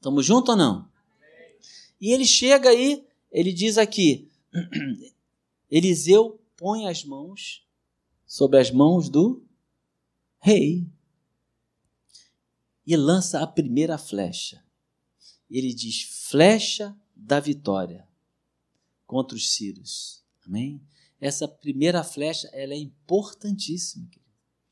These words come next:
Tu vê que ele não lançou sozinho, né? O profeta foi lá e segurou as mãos deles. Essa é a base.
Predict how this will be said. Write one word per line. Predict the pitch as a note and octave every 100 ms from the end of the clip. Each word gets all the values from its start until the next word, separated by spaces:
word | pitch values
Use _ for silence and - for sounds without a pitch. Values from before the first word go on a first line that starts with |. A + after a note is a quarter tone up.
| _ _ _
Tu | -
vê | D3 F3+
que | G3+
ele | F#3+
não | G#3 A#3+
lançou | G#3+ - G3
sozinho, | - B3 F3+ C3+ - - - _ _ _ _ _ _ _ _ -
né? | C3 F3 F3 - _ _ _ _
O |
profeta | - B2 - D#3 D#3
foi | E3 D#3+ B2+
lá | B2 D#3 G3+ A3+ _ _ _ _
e | -
segurou | - F#3 D#3+ E3
as | F3
mãos | E3+ F3
deles. | C3 A#2 A#2
Essa | B2 -
é |
a | F3+
base. | F#3+ B2 A2+ G2+ F#2 -